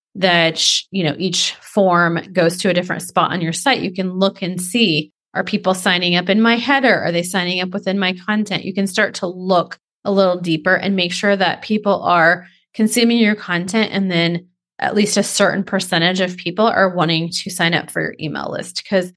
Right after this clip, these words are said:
ultimately the goal would be when somebody comes to your site, you're going to somehow retain that person. So you can either retain them because they sign up for your email list,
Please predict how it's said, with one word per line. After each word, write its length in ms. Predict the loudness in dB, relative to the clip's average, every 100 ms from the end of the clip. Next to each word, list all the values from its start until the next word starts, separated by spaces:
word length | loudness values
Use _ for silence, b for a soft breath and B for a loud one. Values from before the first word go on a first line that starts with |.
| _
ultimately 540 | 0 2 4 4 4 2
the 100 | 2
goal 500 | 2 2 4 4 2
would 140 | -2
be 380 | -4 -4 -4 -8 -14 _
when 160 | 2 4
somebody 300 | 4 4 4
comes 340 | 2 0 0 -2
to 80 | -2
your 140 | -2
site, 560 | -2 -2 0 0 -2 -6 _ _ _ _
you're 100 | 0
going 280 | 4 4 4
to 100 | 0
somehow 480 | 0 0 0 0 0
retain 640 | 0 -6 -6 -4 -2 0
that 220 | -2 -4
person. 580 | -6 -6 -6 -6 -10 -10 _ _ _
So 140 | 0
you 200 | 2 2
can 120 | 2 0
either 320 | 2 2 2
retain 500 | -2 -4 -2 0 2
them 380 | 2 2 -2 -2
because 720 | 0 0 -2 -4 -2 -2 -2
they 500 | 0 2 2 0 -6 _
sign 240 | -4 -2
up 100 | -2
for 100 | -4
your 160 | -4 -4
email 360 | 0 2 4 2
list, 440 | 2 0 -2 -10